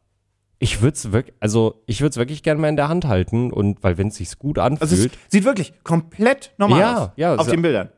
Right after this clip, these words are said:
Speaker 1: ja, es, also es sieht auch sogar relativ bequem aus, so muss ich sagen. Die haben da sogar Hemden.
Speaker 2: Ja, so ein bisschen
Speaker 1: Casual,
Speaker 2: loose fit, würde ich sagen. So ein
Speaker 1: Casual,
Speaker 2: bisschen.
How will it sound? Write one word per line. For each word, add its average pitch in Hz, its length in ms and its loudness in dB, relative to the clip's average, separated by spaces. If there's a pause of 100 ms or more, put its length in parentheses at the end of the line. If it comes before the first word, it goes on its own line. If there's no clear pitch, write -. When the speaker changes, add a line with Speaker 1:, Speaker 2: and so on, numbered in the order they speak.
(140)
Speaker 1:
ja, 160 180 2
es, 107 200 0
also 127 180 0
es 117 100 -2
sieht 180 140 0
auch 147 80 2
sogar 139 360 2
relativ 135 320 -4
bequem 127 380 -2
aus, 80 300 0 (100)
so 85 260 -2
muss 87 140 0
ich 78 60 -8
sagen. 82 240 -2
Die 117 40 4
haben 151 80 2
da 165 60 0
sogar 147 200 -2
Hemden. 208 500 -2 (140)
Speaker 2:
Ja, 143 200 2
so 135 140 -4
ein 143 40 -2
bisschen 120 640 -8
Speaker 1:
Casual, 135 380 4
Speaker 2:
loose 226 240 0
fit, 165 260 -2
würde 151 160 -2
ich 139 80 -4
sagen. 147 300 4
So 196 40 4
ein 196 60 4
Speaker 1:
Casual, 202 100 4
Speaker 2:
bisschen. 196 280 0